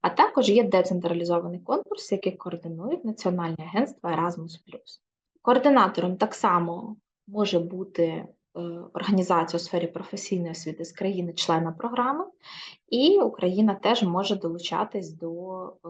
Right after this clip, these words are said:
як партнер до таких проєктів. Е, щодо партнерства, тут потрібно мінімум три організації з трьох країн-членів програми, і участь України та інших країн-партнерів програми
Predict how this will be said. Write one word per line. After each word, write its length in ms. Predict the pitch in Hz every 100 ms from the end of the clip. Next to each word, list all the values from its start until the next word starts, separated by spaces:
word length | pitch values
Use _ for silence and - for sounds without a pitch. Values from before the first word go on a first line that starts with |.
| 165
як 180 | 170 175
партнер 580 | 175 - 156 196 262 190
до 140 | 165
таких 680 | 175 - 160 - 156 - _
проєктів. 500 | - 151 - - - - _ _ _ _
Е, 380 | 196 196 190 190
щодо 300 | 190 302 453
партнерства, 560 | 349 311 208 208 - 226
тут 220 | - -
потрібно 380 | 226 220 214 196
мінімум 400 | 220 254 233 220
три 220 | 214 208
організації 720 | 202 196 185 180 226 - 311
з 40 |
трьох 320 | - 214 214 -
країн-членів 680 | 185 185 175 - 180 170 165
програми, 640 | - 165 170 160 214 330 381 -
і 140 | 233
участь 560 | - 233 - 185 180 -
України 600 | - 214 196 185 165 165
та 80 | -
інших 500 | 196 - 190 - 170
країн-партнерів 800 | - 180 170 175 - - 170 170 -
програми 540 | 175 - 214 330 370